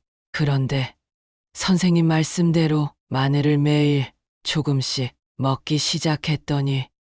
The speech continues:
몸 냄새가 오히려 줄어들었어요. 정말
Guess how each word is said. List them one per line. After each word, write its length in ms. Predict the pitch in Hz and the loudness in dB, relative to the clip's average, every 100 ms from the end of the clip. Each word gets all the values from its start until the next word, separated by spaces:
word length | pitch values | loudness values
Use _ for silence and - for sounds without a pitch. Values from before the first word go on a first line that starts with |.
| _ | _
몸 280 | 147 160 156 | 0 2 2
냄새가 680 | 151 151 147 165 151 143 131 - | 2 2 0 -2 0 0 -2 -2
오히려 480 | 160 180 175 165 165 | 2 4 6 4 2
줄어들었어요. 880 | 170 160 156 147 143 - 139 131 123 - - _ _ | 2 2 2 0 -2 -2 -2 -2 -6 -10 -20 _ _
정말 680 | - 143 147 147 147 139 | -2 0 2 2 2 -2